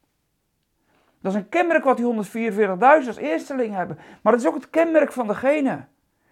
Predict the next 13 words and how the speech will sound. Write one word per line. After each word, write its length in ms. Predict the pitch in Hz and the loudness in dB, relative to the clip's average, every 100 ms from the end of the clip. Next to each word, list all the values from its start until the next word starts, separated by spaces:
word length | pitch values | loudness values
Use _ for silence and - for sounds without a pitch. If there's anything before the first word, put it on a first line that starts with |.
| _ _ _ _ _ _ | _ _ _ _ _ _
die 160 | 170 | -4
straks 420 | 233 - 311 320 247 | -4 -2 0 2 0
met 180 | 226 | -4
Jezus 580 | 208 285 320 254 202 - - _ _ _ _ _ | 0 2 2 0 -2 -4 -20 _ _ _ _ _
thuiskomen. 800 | - 294 294 - 262 247 180 127 _ _ _ _ _ _ _ _ _ | 2 2 2 -2 -4 -2 -6 -10 _ _ _ _ _ _ _ _ _
En 120 | 196 | 2
daarom 280 | 285 359 311 | 6 6 4
is 80 | 247 | 6
hoofdstuk 360 | 277 - 240 | 6 6 -6
veertien 400 | - 339 349 311 | -6 -6 -4 0
een 100 | 294 | 0
bemoedigend 500 | 240 254 320 302 262 | 0 0 0 -2 0
hoofdstuk. 600 | 254 320 294 - 113 - | 0 0 -2 -10 -14 -16